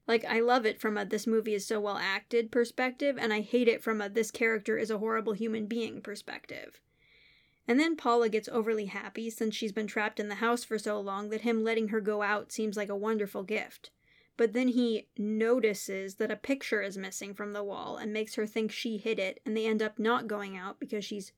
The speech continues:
too unwell. That's the main way he manipulates her, by moving things and making it look like she took them. What's particularly interesting about the way the movie shows this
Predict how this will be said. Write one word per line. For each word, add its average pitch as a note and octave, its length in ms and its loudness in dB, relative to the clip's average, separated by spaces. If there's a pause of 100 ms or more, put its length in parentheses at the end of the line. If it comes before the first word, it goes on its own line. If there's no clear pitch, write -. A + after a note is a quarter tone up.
too G#3+ 420 -4
unwell. G3 880 -6 (600)
That's D4 240 2
the B3+ 120 2
main A3+ 280 4
way G3+ 160 0
he G#3+ 160 -2
manipulates F#3 640 -4
her, - 260 -10 (220)
by A3+ 100 2
moving A3 440 4
things G3 280 -4
and G#3 120 -4
making G3 300 -4
it F3 100 -6
look G3+ 200 -8
like F#3+ 200 -6
she G#3 200 -8
took - 300 -12
them. - 320 -14 (600)
What's B3 180 2
particularly C4+ 800 4
interesting A#3+ 520 2
about G#3 280 0
the G#3 100 -2
way G#3+ 200 4
the G#3 80 2
movie G3+ 280 -2
shows D4+ 400 4
this G#3 280 2